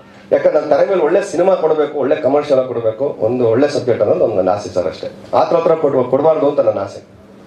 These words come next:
ಸರ್. ಸರ್, ನಾನಾ? ಸರ್,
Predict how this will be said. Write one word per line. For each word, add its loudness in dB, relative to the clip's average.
ಸರ್. 2
ಸರ್, 2
ನಾನಾ? 0
ಸರ್, 4